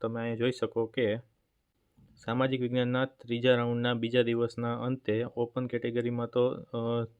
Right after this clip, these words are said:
શૂન્ય જગ્યાઓ છે, એટલે કે હવે કોઈ પણ જગ્યાઓ છે બાકી રહી નથી. એસ સી કેટેગરીમાં છ જગ્યાઓ છે એ બાકી રહેલી છે. અ,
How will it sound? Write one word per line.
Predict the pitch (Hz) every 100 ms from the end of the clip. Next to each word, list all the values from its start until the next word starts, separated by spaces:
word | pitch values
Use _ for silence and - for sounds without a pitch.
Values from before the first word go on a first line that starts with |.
| _ _ _ _ -
શૂન્ય | 123 123 123
જગ્યાઓ | 113 117 117 117 113
છે, | 123
એટલે | 113 113
કે | 110
હવે | 104 107
કોઈ | 117 117
પણ | 120
જગ્યાઓ | 113 113 117 113
છે | - 110
બાકી | 107 107 113
રહી | 117 117
નથી. | 117 147 165 _ _ - - _
એસ | 120
સી | - 127
કેટેગરીમાં | 123 127 123 127 123 123 123
છ | - 127
જગ્યાઓ | 117 117 120 120 120
છે | - 127
એ | 127 117
બાકી | 113 101 107 120
રહેલી | 117 120 120
છે. | 120 139 - _ _ _
અ, | _